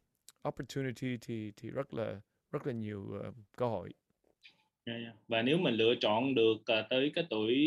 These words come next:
Speaker 2: mình đó là năm mươi, năm mươi mấy
Speaker 1: Đúng rồi.
Speaker 2: thì mình có thể là bắt đầu suy nghĩ nửa về hưu, nửa làm việc. Rồi, ờ, hệ thống, hệ, hệ, hệ thống, rồi bây giờ là công nghệ. Mình có thể nhiều cái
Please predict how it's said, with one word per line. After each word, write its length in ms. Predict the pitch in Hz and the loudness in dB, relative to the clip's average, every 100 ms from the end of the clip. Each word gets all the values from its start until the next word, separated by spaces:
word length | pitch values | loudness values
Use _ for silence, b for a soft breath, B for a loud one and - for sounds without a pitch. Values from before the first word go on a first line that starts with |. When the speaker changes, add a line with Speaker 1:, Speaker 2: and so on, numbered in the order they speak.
| 160 165 165 160 | 2 0 -2 0
Speaker 2:
mình 300 | 127 110 120 | 0 0 -2
đó 140 | 135 | -2
là 320 | 139 107 101 104 110 | -2 -2 -2 -6 -4
năm 220 | 123 139 | 0 0
mươi, 140 | 139 139 | 0 0
năm 200 | 135 135 | 0 -2
mươi 120 | 135 | -2
mấy 200 | 127 127 | 0 0
Speaker 1:
Đúng 100 | 170 | 0
rồi. 60 | 147 | -2
Speaker 2:
thì 60 | 110 | -6
mình 120 | 104 143 | -6 -6
có 60 | 147 | -4
thể 80 | 117 | -2
là 100 | 120 | 0
bắt 160 | 147 156 | 0 0
đầu 140 | 110 | -2
suy 160 | 101 135 | 0 0
nghĩ 180 | 117 143 | 2 0
nửa 180 | 117 127 | 2 2
về 140 | 147 104 | 2 2
hưu, 160 | 131 131 | 2 2
nửa 160 | 113 | 2
làm 220 | 143 120 104 | 2 0 2
việc. 180 | 107 104 _ _ _ _ _ _ _ | 0 0 _ _ _ _ _ _ _
Rồi, 360 | 113 107 104 104 | -2 0 2 2
ờ, 520 | 101 101 101 101 98 - - | 2 2 2 0 -2 -4 -2
hệ 140 | 113 | 0
thống, 280 | 120 160 240 - _ _ _ _ _ _ _ _ | 2 0 -2 -8 _ _ _ _ _ _ _ _
hệ, 80 | - | -10
hệ, 400 | 120 113 98 117 - 147 - | -4 -4 -4 -8 -8 -12 -6
hệ 220 | 113 - | -4 0
thống, 360 | 123 135 180 190 | 0 0 2 2
rồi 260 | 123 110 | 4 4
bây 120 | 107 | 2
giờ 200 | 127 117 | 2 2
là 80 | 107 | 2
công 240 | 107 139 135 | 2 4 6
nghệ. 460 | 113 113 127 151 165 _ _ _ _ - | 6 6 4 2 -2 _ _ _ _ -6
Mình 180 | 117 120 | -4 0
có 120 | 151 | 2
thể 260 | 135 120 | 2 4
nhiều 280 | 151 143 143 135 | 6 10 10 8
cái 300 | 214 190 | 6 6